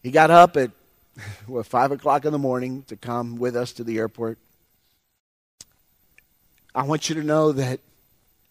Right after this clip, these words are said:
what God has done in his life is completely amazing. All the years that I've known Johnny, not one person ever came to visit him.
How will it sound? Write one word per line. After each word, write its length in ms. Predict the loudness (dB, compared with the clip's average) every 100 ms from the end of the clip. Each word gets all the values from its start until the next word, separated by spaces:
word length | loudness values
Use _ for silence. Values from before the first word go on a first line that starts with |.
| _ _ _ _ _ _ _ _ _ -6
what 220 | -2 -2
God 280 | 0 -2 -2
has 120 | -4
done 220 | -2 -2
in 140 | -2 -8
his 280 | -8 -8 -6
life 540 | -6 -8 -14 -20 _ _ -14
is 140 | -12
completely 600 | -10 -12 -10 -10 -6 -6
amazing. 480 | -6 -8 -10 -14 -20 -20 _ _ _ _ _ _ _ _ _ _ _ _ _ _ _ 0
All 220 | 6 6
the 100 | 6
years 720 | 0 0 0 0 -4 -12 -14 -18 _ _ _ -8
that 140 | 0
I've 200 | 0 0
known 420 | -2 -2 -2 -8 _ _ _ _ _ _ -14
Johnny, 480 | -8 -6 -6 -12 -18 _ _ _ _ _ _ _ _ _ _ _ _ _ _ _
not 280 | -4 -2 -2
one 260 | -4 -4 -6
person 500 | -6 -4 -4 -6 -8
ever 200 | -8 -8
came 240 | -8 -8
to 80 | -8
visit 320 | -10 -12
him. 80 | -14